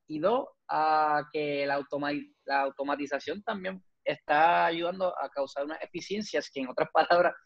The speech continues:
no es nada más que una pérdida de un empleo tradicional. Así que en, en, en este nuevo panorama que todo se está ocurriendo, lo interesante es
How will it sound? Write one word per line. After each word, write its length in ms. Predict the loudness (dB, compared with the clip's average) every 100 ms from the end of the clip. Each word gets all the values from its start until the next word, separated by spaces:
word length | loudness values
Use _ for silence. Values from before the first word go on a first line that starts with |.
| _ _
no 160 | -2 -2
es 60 | 0
nada 280 | 2 2
más 140 | 2 0
que 80 | 0
una 160 | 0 0
pérdida 360 | 0 2 2
de 100 | 2 -2
un 80 |
empleo 280 | -4 -2 -2
tradicional. 560 | 0 -2 -2 -6 -8 -8 _ _ _ _ _
Así 280 | -4 -2 0
que 260 | 2 0 -4 _ _ _ _ _ _
en, 320 | 2 2 2 -2
en, 280 | -2 -2 -4
en 120 | -2 -2
este 220 | 2 2
nuevo 220 | 4 4
panorama 420 | 4 2 0 -2
que 100 | -2
todo 140 | -2 -4
se 100 | -4
está 120 | -6
ocurriendo, 580 | -6 -4 -2 -4 -4 -6
lo 60 |
interesante 1000 | -6 -4 -2 0 -2 -4 -4 -2 0 0
es 300 | -2 -8